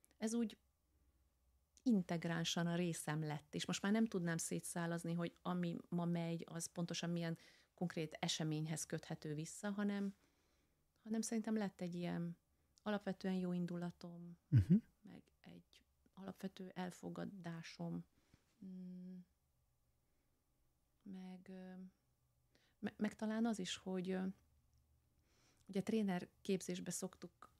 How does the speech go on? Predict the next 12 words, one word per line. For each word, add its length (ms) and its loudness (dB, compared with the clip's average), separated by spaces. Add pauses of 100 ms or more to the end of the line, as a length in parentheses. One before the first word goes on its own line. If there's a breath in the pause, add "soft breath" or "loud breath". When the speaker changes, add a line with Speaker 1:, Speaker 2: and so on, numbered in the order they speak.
(140)
Speaker 1:
vagy 100 -2
szoktam 360 -2
azt 180 -2
tanítani 640 -2
a 120 -6
leendő 340 0
trénereknek, 680 -2
hogy, 240 -2 (720 soft breath)
hogy 240 -4 (340)
egy 120 -4
tréner 340 4
önismeretéhez 1080 -2